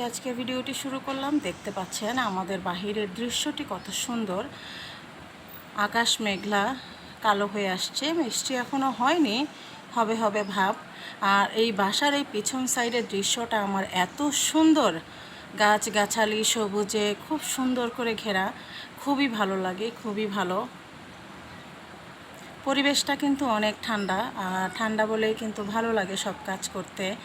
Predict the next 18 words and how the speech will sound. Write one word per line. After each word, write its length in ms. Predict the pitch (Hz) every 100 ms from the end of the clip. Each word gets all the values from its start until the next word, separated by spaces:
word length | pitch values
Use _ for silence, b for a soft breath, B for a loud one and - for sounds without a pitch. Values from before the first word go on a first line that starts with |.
| B B B B B
তো 100 | 233
সকালবেলা 480 | 240 226 226 226 220
নাস্তা 300 | 214 214 240
এখনও 300 | 226 240 233
কিছু 220 | 240 220 233
করা 220 | 233 220
হয়নি, 320 | 220 233 202 208
সকালে 360 | 220 202 196 196
নাস্তা 340 | 190 196 220
করব। 300 | 202 202 196 196 220 B B B -
চা 140 | 262 247
তো 80 | 254
থাকবেই, 480 | 247 254 196 190 202 233
চায়ের 280 | 233 196 202
সাথে, 320 | - 214 226 208 208
আহ, 100 | 208 196 190 185 180
টাও 240 | 214 208 226
থাকবে। 400 | - 208 190